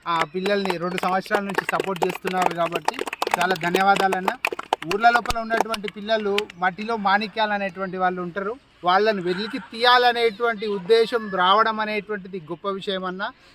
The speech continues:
ఈ రోజుల్లో డబ్బు సంపాదించడం మనం మామూలు మాటనే, కానీ ఇట్లాంటి ఆటలను మీరు బయటికి, వాళ్ళ లోపల ఉన్నటువంటి టాలెంట్ బయటికి తీయాలంటే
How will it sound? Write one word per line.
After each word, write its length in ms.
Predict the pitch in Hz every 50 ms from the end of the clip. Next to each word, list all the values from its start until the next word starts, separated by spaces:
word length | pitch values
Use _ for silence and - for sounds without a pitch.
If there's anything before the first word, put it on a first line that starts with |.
| _ -
ఈ 80 | 185 196
రోజుల్లో 340 | 220 226 220 226 226 226 214
డబ్బు 320 | 185 196 190 180 202 220
సంపాదించడం 720 | 220 220 214 190 220 208 208 190 - 208 202 202 196 196
మనం 400 | 190 190 185 180 180 180 175 165 - _ _ _ -
మామూలు 260 | 170 180 196 208 208
మాటనే, 360 | 202 208 196 180 196 190 185 170
కానీ 400 | - - 190 196 208 233 262 269 - _ - - -
ఇట్లాంటి 420 | 170 156 - 220 214 214 196 202 190
ఆటలను 760 | 170 170 185 202 196 233 240 240 240 233 220 220 208 208 - _ _ _ _ -
మీరు 260 | 196 208 202 196 185 165 139 175
బయటికి, 400 | 180 196 196 196 208 214 202 190
వాళ్ళ 280 | 180 190 185 185 190
లోపల 300 | 190 196 202 196 226 220
ఉన్నటువంటి 640 | 208 208 208 208 208 196 175 208 208 202 190 170 185
టాలెంట్ 500 | 156 - 190 180 190 214 226 226 208 226
బయటికి 360 | 180 180 185 190 180 202 208
తీయాలంటే 720 | 185 208 208 202 202 196 196 196 196 180 165 214 190 185